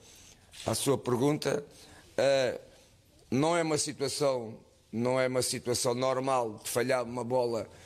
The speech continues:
eh, que, que a gente diz já cantada de golo. Ele sabe isso tão bem como eu. Os jogadores, ao longo dos anos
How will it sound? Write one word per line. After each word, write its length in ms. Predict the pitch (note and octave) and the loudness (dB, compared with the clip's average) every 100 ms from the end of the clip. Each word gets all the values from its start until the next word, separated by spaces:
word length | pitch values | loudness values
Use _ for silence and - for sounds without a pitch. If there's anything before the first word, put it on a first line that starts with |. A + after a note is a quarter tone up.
| - - - | -20 -6 -4
eh, 260 | G#2 G2+ - | -2 -4 -8
que, 180 | - A#2 | -4 -4
que 180 | - A#2+ | 0 0
a 60 | |
gente 240 | A2+ A#2+ A#2+ | 0 -2 -2
diz 160 | A#2 | -2
já 140 | G#2+ A#2 | -2 -4
cantada 540 | B2+ A#2 B2 A2 A#2 | -6 -6 -4 -4 -6
de 120 | F#2+ | -6
golo. 480 | G#2+ C3+ D3+ G3+ - - - | -2 0 0 -2 -10 -12 -2
Ele 160 | A#2+ | -2
sabe 580 | A2+ - - - B2+ A2+ | -2 -6 -6 -2 0 0
isso 160 | B2+ - | -4 -2
tão 140 | B2+ | 0
bem 160 | A#2+ B2 | 2 0
como 280 | B2 B2+ D3+ | 0 0 2
eu. 160 | F3+ | 2
Os 100 | E3+ | 0
jogadores, 440 | B2 B2 A#2 B2+ A#2 | 0 0 0 0 2
ao 80 | A#2+ | 0
longo 180 | B2 | -2
dos 240 | A#2 A#2 A2+ | -4 -4 -2
anos 360 | B2 A#2 - | 0 0 -4